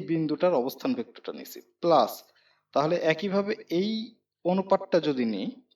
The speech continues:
থ্রি, তাহলে তার বিপরীতে কি আছে? এ, এ এর অবস্থান ভেক্টর কত এটা? আর divided by দুইটা অনুপাতের যোগফল, তাহলে থাকে থ্রি এ প্লাস টু বি divided by five। ঠিক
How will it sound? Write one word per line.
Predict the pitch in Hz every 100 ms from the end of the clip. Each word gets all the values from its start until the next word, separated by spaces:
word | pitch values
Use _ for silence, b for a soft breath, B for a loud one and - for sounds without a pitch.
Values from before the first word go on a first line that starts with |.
| -
থ্রি, | - 110 101 127 - _ _ _ _ _ _ _ -
তাহলে | 143 160 180
তার | 190 160
বিপরীতে | 175 180 180 180
কি | - 175
আছে? | - - 139
এ, | 120 - 147
এ | 160
এর | 160
অবস্থান | 151 165 185 180
ভেক্টর | 175 170 120
কত | - 71
এটা? | - _ _ _ _ 110
আর | 110
divided | 131 156 175 180 185
by | 254 269 -
দুইটা | 139 135 139
অনুপাতের | 135 135 135 - 175 120
যোগফল, | 107 - 67 - - - _ _ _ _ _ _ _ _ -
তাহলে | - 120 -
থাকে | - - - -
থ্রি | - 123 123 127
এ | 170 - -
প্লাস | - - - -
টু | 113 120
বি | 156 247 - _ _ _ _ _ _ _ _ _ _ -
divided | 107 113 123 139 139 208
by | 226 294 -
five। | - - - - - _ - _ _ _ _ _ _ - -
ঠিক | -